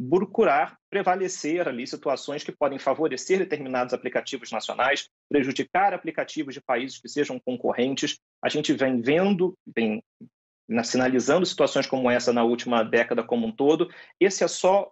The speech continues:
um capítulo. Acho que se a gente pudesse apostar aqui pro futuro dessa conversa, é que isso certamente não é o capítulo final de um confronto entre Estados Unidos e China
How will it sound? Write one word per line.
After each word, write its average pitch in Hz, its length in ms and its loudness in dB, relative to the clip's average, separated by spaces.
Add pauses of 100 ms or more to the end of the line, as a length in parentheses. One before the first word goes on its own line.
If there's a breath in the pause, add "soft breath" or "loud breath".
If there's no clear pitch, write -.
(120)
um 214 220 -4
capítulo. 151 680 -6 (100)
Acho 131 160 -2
que - 40 -16
se - 60 -4
a 127 40 -2
gente 135 140 -10
pudesse 131 200 0
apostar 165 640 0 (100)
aqui 135 240 -6
pro 139 140 -8
futuro 135 360 -4
dessa 127 200 2
conversa, 135 520 2 (280 loud breath)
é 147 80 2
que - 80 -2
isso 165 120 -2
certamente 175 420 0
não 170 160 2
é 165 60 6
o 190 60 4
capítulo 180 380 0
final 147 520 2 (320)
de 143 540 -2
um 151 420 -4 (260)
confronto 139 640 0
entre 135 540 0
Estados 127 380 0
Unidos 123 340 0
e 127 80 -4
China 131 540 0